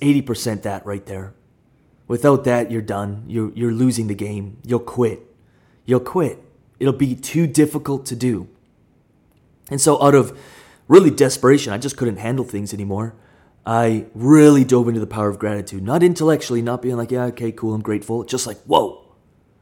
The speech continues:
that's crazy." And over the last few months, I've really been developing that habit to, till it's just such a part of my day that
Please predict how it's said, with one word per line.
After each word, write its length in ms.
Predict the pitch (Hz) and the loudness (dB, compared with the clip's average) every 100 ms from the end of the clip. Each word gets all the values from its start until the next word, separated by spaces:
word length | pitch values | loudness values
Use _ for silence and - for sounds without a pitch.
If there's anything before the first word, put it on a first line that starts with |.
| _ _ _ | _ _ _
that's 240 | 143 123 | -8 -6
crazy." 580 | - 131 123 95 87 - _ _ _ _ | -6 -4 -4 -6 -14 -20 _ _ _ _
And 140 | - 143 | 0 4
over 100 | 139 | 6
the 60 | |
last 280 | 127 127 127 | 4 2 0
few 120 | 127 117 | 0 2
months, 240 | 120 120 | 0 -2
I've 120 | 110 | -6
really 420 | 107 117 139 147 | -8 0 4 4
been 160 | 117 110 | 2 -2
developing 400 | 101 101 98 104 | -4 -6 -6 -8
that 140 | 101 | -10
habit 400 | 101 104 95 87 | -8 -10 -10 -14
to, 160 | - 113 | -10 -8
till 240 | - 117 | -6 -2
it's 260 | 110 - - - _ _ - | -2 -2 -10 -16 _ _ -2
just 260 | 175 - | -2 2
such 180 | 160 151 | 0 0
a 60 | 147 | -4
part 240 | - 123 | 0 0
of 80 | 117 | 0
my 160 | 113 | -4
day 300 | 107 107 135 | -4 -4 -2
that 360 | 147 117 101 - | -2 -4 -6 -12